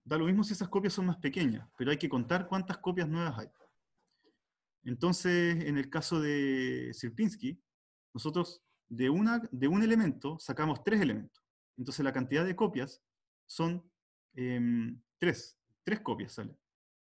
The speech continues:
¿Ok? Y, y la escala, la escala lineal, ¿ok? La escala lineal, en el fondo, eh,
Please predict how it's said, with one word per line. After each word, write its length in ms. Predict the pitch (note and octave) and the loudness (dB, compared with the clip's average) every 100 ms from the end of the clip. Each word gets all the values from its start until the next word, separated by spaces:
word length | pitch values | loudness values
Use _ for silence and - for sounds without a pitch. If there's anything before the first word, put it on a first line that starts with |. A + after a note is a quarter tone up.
| - | -12
¿Ok? 100 | C3+ D3 - _ _ _ _ _ _ _ _ _ _ - | -8 -8 -10 _ _ _ _ _ _ _ _ _ _ -6
Y, 920 | B2 B2 B2 B2 A#2+ A#2+ A#2+ B2 - _ _ _ _ - | -2 0 0 0 0 0 0 0 -4 _ _ _ _ -6
y 120 | B2 | -4
la 100 | A#2 | -4
escala, 960 | A2+ D#3+ E3 E3+ E3+ D#3+ D#3 D3+ D3 - _ _ _ _ _ _ _ _ _ _ | -2 0 2 2 0 0 0 -2 -6 -12 _ _ _ _ _ _ _ _ _ _
la 120 | C3 | -14
escala 300 | - C#3+ D3 | -6 -2 2
lineal, 580 | C#3 A#2 A#2+ D#3+ A#3+ C4 _ _ - - _ | 4 4 4 2 -2 -6 _ _ -18 -18 _
¿ok? 160 | C3 A#2+ D#3+ - _ _ _ _ _ _ | -10 -6 -6 -8 _ _ _ _ _ _
La 80 | - | -14
escala 240 | - C#3 D3 | -4 -2 2
lineal, 520 | B2 B2 C#3+ G3 - | 2 2 2 -2 -4
en 80 | C3+ | -4
el 40 | |
fondo, 320 | C3 D3 D3 C#3+ | -2 -2 -2 0
eh, 300 | C#3 C3+ | 0 0